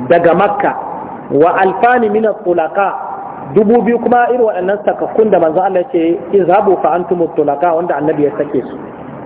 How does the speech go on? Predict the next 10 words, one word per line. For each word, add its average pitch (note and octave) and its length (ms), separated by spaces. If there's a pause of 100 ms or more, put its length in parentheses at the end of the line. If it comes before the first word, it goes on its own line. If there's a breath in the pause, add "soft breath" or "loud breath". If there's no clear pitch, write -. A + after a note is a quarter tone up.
(400)
bayi. D#3+ 240 (800)
Wa D#3+ 260
lam A#3+ 160
yura A#3 300 (100)
fihim G3+ 480
qadariyun, E3+ 640 (560)
babu F#3 480
wani A3+ 240
ɗaya A#3 240
daga F#3 260